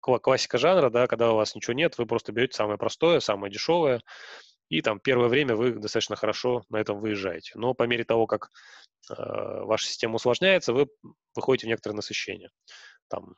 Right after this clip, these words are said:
следующее, вы начинаете брать какой-то более сложный метод, который тоже достаточно дешёвый, то есть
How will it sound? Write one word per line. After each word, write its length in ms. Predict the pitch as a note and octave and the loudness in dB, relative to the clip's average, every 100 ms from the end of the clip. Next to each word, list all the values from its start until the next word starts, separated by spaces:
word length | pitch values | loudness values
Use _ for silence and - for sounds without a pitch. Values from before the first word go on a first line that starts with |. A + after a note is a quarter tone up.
| - | -6
следующее, 640 | - D#3+ D3+ - A2+ G#2+ | 0 2 4 2 2 2
вы 140 | G#2 B2+ | 2 0
начинаете 440 | - A2 A#2+ A2 | -2 0 0 0
брать 220 | G#2 A2+ | -2 -2
какой-то 260 | - A2+ A2 | -4 -4 -2
более 240 | A2 G2 | 0 -2
сложный 340 | - G2+ G2 A2 | -2 -4 -4 -2
метод, 260 | G3 D3 | -2 -4
который 240 | - G#2 G#2+ | -4 -4 -2
тоже 220 | A2+ G#2 | -2 -2
достаточно 320 | G2 G2+ A2 | -4 -6 -6
дешёвый, 420 | G#2+ - G#3 E3+ | -4 0 2 0
то 280 | C3+ _ - | -2 _ -14
есть 200 | G2 - | -12 -14